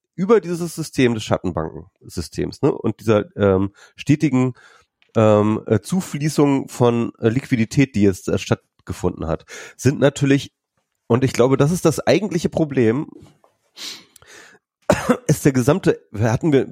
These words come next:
wir hatten, wir haben sozusagen eine Inflation im Assetmarkt, ja.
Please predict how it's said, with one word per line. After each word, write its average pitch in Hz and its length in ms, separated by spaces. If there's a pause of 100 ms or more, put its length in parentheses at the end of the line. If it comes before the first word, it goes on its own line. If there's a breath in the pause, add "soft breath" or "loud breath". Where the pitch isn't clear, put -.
(140)
wir 107 160
hatten, 143 360
wir 135 60
haben 180 140
sozusagen 143 500
eine 127 320
Inflation 151 880
im 127 200
Assetmarkt, 90 800 (160)
ja. 139 220